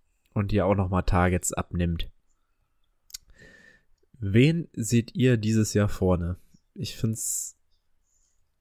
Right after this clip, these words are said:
ein bisschen schwierig, ehrlich gesagt. Also, äh, nach A D P ist es ganz klar Sterling Shepard wieder, aber,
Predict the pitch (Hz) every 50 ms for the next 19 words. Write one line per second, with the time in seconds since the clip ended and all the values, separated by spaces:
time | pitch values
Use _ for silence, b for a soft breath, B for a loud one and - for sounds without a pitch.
0 | _ _ _ - 117 107 - 117 101 - - 104 101 92 82 87 87 - - -
1 | - - _ _ - - - 85 - - - - - 92 - - - - - _
2 | _ _ _ _ _ _ _ _ _ _ _ _ _ _ _ _ _ _ _ _
3 | _ _ _ _ _ _ _ _ _ _ _ _ _ _ _ _ _ _ - -
4 | - 120 104 127 127 123 - - 98 123 120 127 131 - - 127 143 135 139 135
5 | - - 165 170 143 - - 127 - - 120 131 143 - - - 127 117 - -
6 | 120 113 107 107 101 - - 151 165 - 233 214 - 196 196 254 240 226 170 -
7 | 120 123 123 127 120 123 117